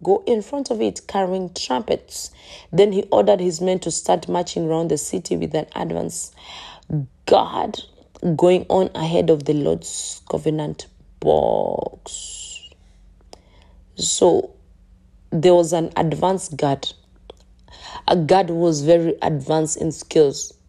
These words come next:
And this guard if the Lord has opened my eyes to see in the spirit,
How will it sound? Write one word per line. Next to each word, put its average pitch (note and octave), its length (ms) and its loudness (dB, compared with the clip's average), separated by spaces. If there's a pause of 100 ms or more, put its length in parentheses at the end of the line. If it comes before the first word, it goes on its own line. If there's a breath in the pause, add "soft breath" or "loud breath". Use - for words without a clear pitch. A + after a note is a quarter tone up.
(380 soft breath)
And D#3+ 200 2
this A#3 240 2
guard G#3+ 400 2 (500)
if - 400 -10
the D3+ 220 0
Lord F3 240 4
has G3 260 2
opened F#3 340 2
my E3+ 160 0
eyes E3+ 200 -4
to E3 120 -4
see - 160 -2
in F3 80 -2
the D#3+ 80 -2
spirit, - 540 0